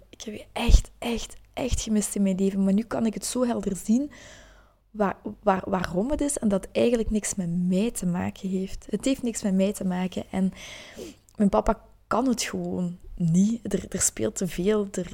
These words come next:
er... En ik denk dat oprecht dat ik hem, ehm, te veel laat,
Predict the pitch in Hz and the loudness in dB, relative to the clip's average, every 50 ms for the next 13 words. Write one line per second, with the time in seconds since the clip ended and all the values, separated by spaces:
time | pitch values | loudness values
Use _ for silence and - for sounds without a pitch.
0 | - - - 185 170 - - - - - - - - - - - 208 208 190 196 | -12 -6 -4 -4 -4 -6 -10 -14 -16 -18 -18 -18 -14 -6 0 2 2 4 4 2
1 | 202 226 247 247 - - - - - - 226 - - - 220 - - - 220 - | 0 0 0 -2 -4 -4 -4 -4 -2 -2 -4 -4 -6 -8 -8 -8 -8 -10 -8 -4
2 | - 214 208 202 190 196 - - - - _ _ - - 190 180 180 170 175 170 | -2 -2 0 -2 -2 -4 -8 -16 -20 -20 _ _ -12 -10 -8 -6 -6 -6 -6 -8
3 | 175 185 - - - - - 277 220 165 165 175 190 220 226 - - 202 185 185 | -8 -12 -14 -16 -12 -6 -6 -4 -4 -2 -2 0 0 0 -2 -2 -4 -4 -4 -4
4 | 185 - - - - - | -6 -6 -6 -8 -8 -10